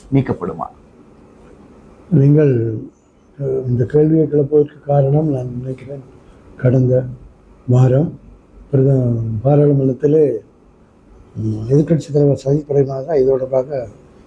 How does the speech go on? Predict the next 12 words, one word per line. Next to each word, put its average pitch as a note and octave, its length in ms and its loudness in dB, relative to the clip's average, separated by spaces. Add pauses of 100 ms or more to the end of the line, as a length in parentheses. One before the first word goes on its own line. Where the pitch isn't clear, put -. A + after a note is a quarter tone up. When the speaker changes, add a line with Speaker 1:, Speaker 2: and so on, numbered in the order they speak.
(160)
Speaker 2:
அரசாங்க C#3 360 4
தரப்பை C3 340 0
கேட்டபொழுது C3 520 -4
பிரதமர் C#3+ 420 0 (360)
கருணி C#3 360 4 (1120)
அமரசூரிய C3+ 720 2
அளித்த B2 360 -8
பதில் B2+ 480 -6
என்று A2+ 180 -8
தான் B2+ 140 -8
நான் G#2+ 200 -16
நினைக்கிறேன். A#2 440 -4